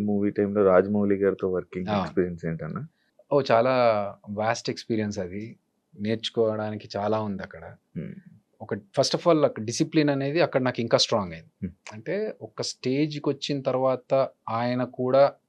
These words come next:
Speaker 2: రాజమౌళి గారు కూడా అంత పర్ఫెక్ట్ టైమింగ్ మెయింటైన్ చేస్తూ
Speaker 1: Hmm.
Speaker 2: ఒక పద్ధతి వెళ్తున్నారు అన్నప్పుడు
Speaker 1: Hmm.
Speaker 2: మనం ఎంత, మన బతుకు ఎంత,
Speaker 1: Hmm.
Speaker 2: మనం ఎందుకు చేయకూడదు ఇలాగే?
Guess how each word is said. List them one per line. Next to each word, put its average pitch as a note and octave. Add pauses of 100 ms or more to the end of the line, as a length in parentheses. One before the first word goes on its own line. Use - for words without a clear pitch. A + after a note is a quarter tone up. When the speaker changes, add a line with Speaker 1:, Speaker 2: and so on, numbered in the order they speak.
Speaker 2:
రాజమౌళి A#2
గారు A#2
కూడా A2+
అంత G#2+
పర్ఫెక్ట్ -
టైమింగ్ A#2
మెయింటైన్ A2
చేస్తూ G#2 (220)
Speaker 1:
Hmm. F2 (920)
Speaker 2:
ఒక -
పద్ధతి A#2+
వెళ్తున్నారు A2+
అన్నప్పుడు A#2+
Speaker 1:
Hmm. F#2+
Speaker 2:
మనం A2
ఎంత, G#2 (360)
మన G2+
బతుకు F#2+
ఎంత, C3
Speaker 1:
Hmm. F#2+ (400)
Speaker 2:
మనం A2+
ఎందుకు B2+
చేయకూడదు A#2
ఇలాగే? G2